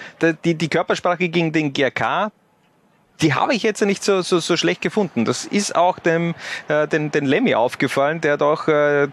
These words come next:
bei den Flops Steyr natürlich angeführt, äh, schreibt aber zusätzlich, wobei Steyr unter Madlener zumindest wieder Ansätze von Ligatauglichkeit zeigt, Chancenerarbeitung und Verwerten sind halt furchtbar.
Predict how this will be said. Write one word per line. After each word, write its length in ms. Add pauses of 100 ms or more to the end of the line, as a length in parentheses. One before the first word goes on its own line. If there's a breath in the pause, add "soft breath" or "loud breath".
(200)
bei 300
den 160
Flops 640
Steyr 380
natürlich 400
angeführt, 760
äh, 120
schreibt 360
aber 260
zusätzlich, 600 (280 loud breath)
wobei 380
Steyr 400
unter 180
Madlener 420
zumindest 500
wieder 200
Ansätze 440
von 160
Ligatauglichkeit 1000
zeigt, 400
Chancenerarbeitung 1300
und 180
Verwerten 440
sind 260
halt 160
furchtbar. 460